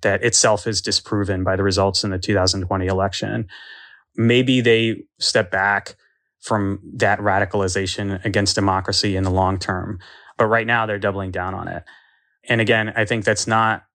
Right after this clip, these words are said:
you know, necessarily a question of liberal or conservative. I think it's a question of who your party represents. But I, I do not really find it persuasive if people try to tell me that Trump does not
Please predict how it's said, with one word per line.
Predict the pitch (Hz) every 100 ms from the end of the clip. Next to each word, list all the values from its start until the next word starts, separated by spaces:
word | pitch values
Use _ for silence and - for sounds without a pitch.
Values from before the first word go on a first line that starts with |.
| _
you | 113
know, | 95
necessarily | 98 101 - - 107 101
a | 98
question | - 98 - 92
of | 87
liberal | 98 92 95
or | 90
conservative. | 98 - 104 113 110
I | 95
think | 87 90
it's | 92
a | -
question | - 87 95
of | 92 90 -
who | - 104
your | 98 95
party | - 95 95 92 87 -
represents. | 95 95 90 113 135 - _ - - - _ _ _
But | 123 110 101 - 123
I, | -
I | 135
do | 135
not | 135 135 123
really | 127 123
find | - 110 113
it | 101
persuasive | 107 - 107 107 139 135 127
if | 120 -
people | 120 107
try | 104 104
to | 101
tell | - 104
me | 101
that | 98
Trump | - 107 101
does | 98 92
not | 98 95 95